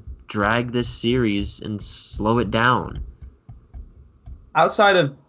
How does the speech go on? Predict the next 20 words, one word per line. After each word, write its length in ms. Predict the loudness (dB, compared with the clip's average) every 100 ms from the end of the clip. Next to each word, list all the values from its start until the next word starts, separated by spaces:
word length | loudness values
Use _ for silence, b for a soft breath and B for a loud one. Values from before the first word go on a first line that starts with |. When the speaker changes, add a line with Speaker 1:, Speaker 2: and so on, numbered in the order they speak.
| _
Speaker 2:
Grand 220 | 0 2 2
Theft 140 | 2
Auto 260 | 4 4 2
five 560 | 2 4 4 0 -4 -12 _ _ _ _ _
and 220 | -6 -4 -2
that 140 | -4
entire 320 | -4 -2 -2
series, 380 | -4 -4 -4 -2
it's 140 | -4
probably, 440 | 0 4 4 4 0
like, 240 | 0 -2
the 80 | -4
most 400 | -2 -4 -6 -10 _
disappointing 600 | -4 -2 -2 -2 -2 -2 -6
series, 420 | -4 -2 -2 -2
in 60 |
my 160 | -6 -6
opinion, 360 | -6 -10 -12 -12
right 180 | -12
now. 240 | -12 -14